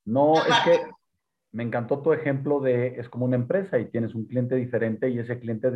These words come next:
Speaker 1: tiene necesidades, gustos
Speaker 2: Diferentes.
Speaker 1: y, y todo es diferente. No tienes por qué
Speaker 2: Sí.
Speaker 1: tratar igual a todos. O sea,
Speaker 2: No.
Speaker 1: el que, en que,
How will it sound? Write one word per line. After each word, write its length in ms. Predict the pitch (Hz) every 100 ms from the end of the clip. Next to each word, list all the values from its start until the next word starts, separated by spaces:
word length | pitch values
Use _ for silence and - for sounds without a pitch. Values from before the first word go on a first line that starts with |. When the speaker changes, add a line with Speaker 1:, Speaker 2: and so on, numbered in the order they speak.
| 110 -
Speaker 1:
tiene 200 | 110 123
necesidades, 880 | 120 - 92 98 101 107 123 127 -
gustos 540 | 113 120 - 127 127
Speaker 2:
Diferentes. 480 | 185 - - - -
Speaker 1:
y, 280 | 113 113 110
y 40 | 123 -
todo 260 | 120 131 160
es 60 | 139
diferente. 540 | 139 135 151 170 127
No 200 | 117 120
tienes 220 | 147 143 139
por 140 | -
qué 80 | 131
Speaker 2:
Sí. 60 | 120
Speaker 1:
tratar 340 | 135 127 139
igual 300 | 131 123 135
a 140 | 131 135
todos. 360 | 165 165 127
O 60 | 123
sea, 180 | 139 123
Speaker 2:
No. 320 | 190 208 -
Speaker 1:
el 160 | 131 131
que, 240 | 151 147 160
en 220 | 147 139
que, 280 | 143 139